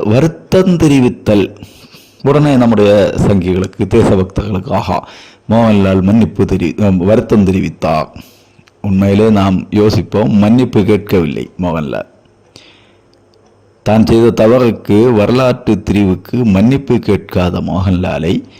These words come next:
இங்கே சங்கிகள் கொண்டாடுகிறார்கள். ஆ? இப்படி தன்னுடைய ரசிகர்களுக்கு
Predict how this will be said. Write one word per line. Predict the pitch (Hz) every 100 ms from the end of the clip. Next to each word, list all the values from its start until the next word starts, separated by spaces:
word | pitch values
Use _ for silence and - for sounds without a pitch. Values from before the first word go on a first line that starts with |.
| - _ _
இங்கே | 120 120 117 107
சங்கிகள் | - 113 113 107 120 123
கொண்டாடுகிறார்கள். | 135 147 139 104 101 82 82 - 87 - - - _ _ _ _ _ _ _ _ _ _ _ _ _ _ _ _ _ _ _ _ _ _ 110
ஆ? | 156 - - _ _ _ _ _ _ _ _ _ _ _ _ _ _ _
இப்படி | 156 120 180 202 107 113 208 - - _ _ _ _ _ _ _
தன்னுடைய | - 131 151 156 156 147 120
ரசிகர்களுக்கு | 123 - 190 190 180 139 - - 170 294